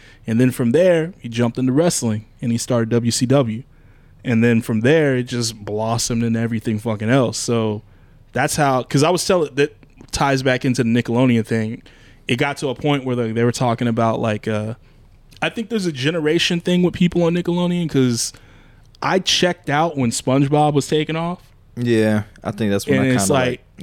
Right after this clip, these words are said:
Speaker 1: it's
Speaker 2: left
Speaker 1: not
Speaker 2: it.
Speaker 1: that I hate SpongeBob, I just don't fuck with it because, like, it wasn't my shit. And that, and, like, my girl was like, "Wait, how do you not like SpongeBob like that?" And I was like, "Because at that time, Cartoon Network, I discovered Cartoon Network. Like, I was all about Dragon Ball Z,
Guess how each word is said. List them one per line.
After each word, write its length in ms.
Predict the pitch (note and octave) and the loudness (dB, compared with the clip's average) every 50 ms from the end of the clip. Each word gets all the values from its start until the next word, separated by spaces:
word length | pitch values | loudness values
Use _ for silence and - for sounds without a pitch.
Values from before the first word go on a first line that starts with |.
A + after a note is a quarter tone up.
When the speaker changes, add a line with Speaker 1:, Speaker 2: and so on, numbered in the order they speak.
| F2 D#3 | -2 0
Speaker 1:
it's 0 | |
Speaker 2:
left 200 | D#3 G#3+ - G#3+ | 0 0 0 0
Speaker 1:
not 120 | G3+ G3 F#3+ | 0 0 0
Speaker 2:
it. 40 | - | 0
Speaker 1:
that 80 | F#3+ | -2
I 160 | F3+ E3 C#3+ | -2 0 0
hate 240 | C3+ D3+ E3 G3 F#3+ | 0 2 0 0 0
SpongeBob, 640 | - - - G#3 G#3 G#3 G3 F#3 G#3 G#3 G#3 G3+ D#3+ | -2 -2 0 2 2 4 2 2 2 0 0 0 0
I 80 | C#3 C3+ | 0 2
just 180 | D3+ D#3 C3+ | 2 0 2
don't 180 | C3+ D3 C#3+ B2 | 2 0 0 0
fuck 280 | - C3+ C#3 D#3 - | 0 0 -2 0 0
with 120 | E3+ E3 F3 | 0 2 2
it 120 | E3 C#3 | 2 0
because, 260 | C3 C3 C#3+ C3+ B2 | -2 0 0 0 2
like, 220 | B2 B2+ B2 A2 B2+ | 2 0 0 0 0
it 80 | B2 | 0
wasn't 380 | B2 A#2+ C3+ C3+ C3+ C3 C#3 B2+ | 2 2 2 2 2 0 0 0
my 140 | B2 B2 A#2+ | 0 0 0
shit. 420 | A#2 - - C#3 C#3+ E3 F3+ F3+ - - - _ _ - - - - - - - - - | 0 0 2 4 4 4 4 2 0 -6 -20 _ _ -20 -20 -20 -20 -20 -20 -14 -8 -4
And 160 | B2+ B2 B2 | -2 0 0
that, 180 | C3 C#3+ D3 - | 0 -2 -2 -2
and, 80 | C3+ C#3 | -2 -2
like, 120 | D3 C#3+ | 0 0
my 100 | C#3+ C#3+ | 0 0
girl 260 | C3+ B2+ C#3+ E3+ F#3+ F3+ | 0 2 4 4 4 4
was 140 | E3+ C#3+ | 2 2
like, 160 | D3+ C#3+ C3+ C3 | 2 0 2 2
"Wait, 220 | D#3 F#3 E3 C#3+ | 2 0 0 -2
how 180 | C3 D3+ E3 F3 | -2 0 4 4
do 60 | F#3+ | 6
you 80 | F#3 | 6
not 180 | F3+ F3+ F3 E3 | 6 4 2 0
like 140 | E3 D#3 C#3+ | 0 0 0
SpongeBob 580 | - - - D#3+ F#3 A3 G3+ D3+ D#3 D3 C#3+ C3+ | 0 0 0 2 2 2 2 0 0 0 0 2
like 200 | C3+ C3 C3 - | 2 0 0 0
that?" 80 | C#3 | 0
And 80 | B2+ B2+ | 0 2
I 40 | B2+ | 2
was 80 | C3 | 2
like, 140 | B2+ C3 C3 | 2 2 2
"Because 260 | C3+ C#3+ C#3 F#3+ F#3+ F#3 | 2 2 4 4 4 2
at 100 | F#3 E3 | 0 -2
that 160 | F3+ G3 F#3 | -2 -6 -4
time, 240 | - G#3 A3+ C4+ G#3 | -2 -2 0 0 0
Cartoon 380 | - - F3+ F#3+ - - G3+ D#3+ | 0 0 0 0 2 4 4 4
Network, 400 | F#3+ C4+ D#4 A3 E3+ D3+ C3 - | 4 4 4 4 4 2 2 0
I 140 | C#3+ D#3+ A#3 | 0 -2 0
discovered 440 | D#4 G3 D3 - - F3+ F3 E3+ E3 | 0 0 0 0 2 0 2 2 2
Cartoon 360 | - F#3 E3+ - - B2+ A#2+ | 2 2 2 2 2 2 2
Network. 420 | D#3 A#3+ D4 F#3 C#3 C3 A#2+ A2 B2 | 2 2 2 2 2 2 2 0 -2
Like, 140 | B2 A#2+ A#2 | -2 -2 0
I 100 | B2+ F#3 | 0 0
was 160 | C4 A3+ D#3+ | 0 2 2
all 160 | D#3 D3+ D3+ | 2 2 2
about 240 | C#3+ C#3 C3+ B2 A#2 | 2 2 0 0 2
Dragon 320 | B2 B2 C3+ C#3 C3 A#2+ A#2+ | 2 0 0 0 0 0 0
Ball 180 | A#2+ A2+ A2 A2+ | 0 0 0 0
Z, 480 | A#2 C#3 F#3 G#3 G#3+ G#3+ G#3 G3+ G3+ | 0 0 2 4 4 4 2 0 -2